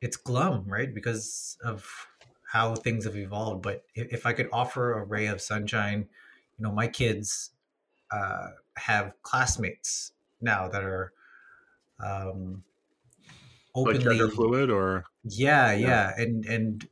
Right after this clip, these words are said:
Speaker 1: it, it kinda speaks to your point, Dre, about what it was like many years ago, right? And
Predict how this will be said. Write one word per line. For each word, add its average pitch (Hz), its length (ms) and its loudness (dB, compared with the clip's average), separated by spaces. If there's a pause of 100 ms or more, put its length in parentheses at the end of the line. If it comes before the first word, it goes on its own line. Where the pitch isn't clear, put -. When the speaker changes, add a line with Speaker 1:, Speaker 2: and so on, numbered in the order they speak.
Speaker 1:
it, 131 160 -4
it 123 160 0
kinda 139 160 2
speaks 123 260 -2
to - 80 -2
your 110 100 -2
point, 120 260 -4
Dre, 101 180 0
about 98 380 -4 (480)
what 110 300 2
it 117 100 2
was 107 160 -4
like 110 460 -2 (760)
many 107 260 0
years 120 260 0
ago, 95 200 -4
right? 107 220 0
And 120 220 2